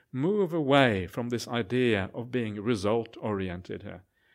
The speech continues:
Yeah, we are always so result-oriented. We always want the bottom line is what matters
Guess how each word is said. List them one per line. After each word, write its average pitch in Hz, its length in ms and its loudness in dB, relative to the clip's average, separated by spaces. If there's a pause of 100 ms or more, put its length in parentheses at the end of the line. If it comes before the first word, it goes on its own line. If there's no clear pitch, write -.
(240)
Yeah, 131 180 -2
we 113 120 4
are 120 40 6
always 131 340 4
so 123 180 2
result-oriented. 113 1040 2
We 113 80 2
always 104 260 -2
want 110 280 -2
the 104 60 2
bottom 117 480 0
line 110 360 2
is 101 100 -2
what 101 180 -4
matters 110 540 0